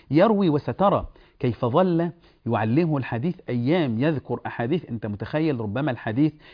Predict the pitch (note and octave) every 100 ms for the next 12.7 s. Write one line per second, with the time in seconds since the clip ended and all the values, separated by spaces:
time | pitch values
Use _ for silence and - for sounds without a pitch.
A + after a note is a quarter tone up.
0 | - A2 G#2 D#3 C#3 A2+ A#2 C3+ D#3+ C3+
1 | C#3 B2 A#2 D#3 C#3 - D#3 B2+ A#2 -
2 | F#3 - G#2 A2 G#2 G#2 G#2+ B2 D3+ A#2+
3 | - C3 D#3 D#3 D#3 A2+ G#2 G#2+ A2+ D#3
4 | A#2 B2 C#3+ A2+ G#2+ D#3 A2+ G#2+ G#2+ D3
5 | A#2 - A#2+ D3+ C#3+ - - - - -
6 | B2 A#2 A2+ A#2 - A#2+ F3+ E3 C#3+ E3+
7 | E3+ D3+ E3 E3 D3+ C#3+ A2+ A#2 A2+ D3
8 | B2+ G2+ D#3+ E3 E3 - - - - A#2
9 | B2 C3 F3+ D#3+ C3+ F3+ D3+ C3 B2+ A#2
10 | C3 G3+ - B2 A#2 A2+ D3 C#3 A#2 A2+
11 | G2 - D3+ D3+ B2+ G#2+ G#2 G2+ A2 D#3
12 | C3 D3 F3 E3+ A#2+ A2+